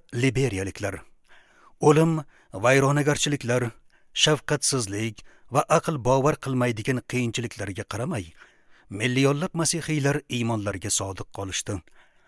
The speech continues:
Ularning aksariyati bugungi kungacha azob chekmoqda. Ammo safar paytida men katta quvonchni ko'rdim.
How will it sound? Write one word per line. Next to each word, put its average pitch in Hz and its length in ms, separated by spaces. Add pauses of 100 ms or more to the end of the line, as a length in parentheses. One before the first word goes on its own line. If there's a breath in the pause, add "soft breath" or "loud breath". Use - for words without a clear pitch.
(320 soft breath)
Ularning 151 500
aksariyati 139 680 (360 loud breath)
bugungi 139 480
kungacha 160 460
azob 131 320
chekmoqda. 101 560 (680 soft breath)
Ammo 131 360
safar 123 420
paytida 104 440
men 135 300 (340 loud breath)
katta - 420
quvonchni 107 520
ko'rdim. 98 460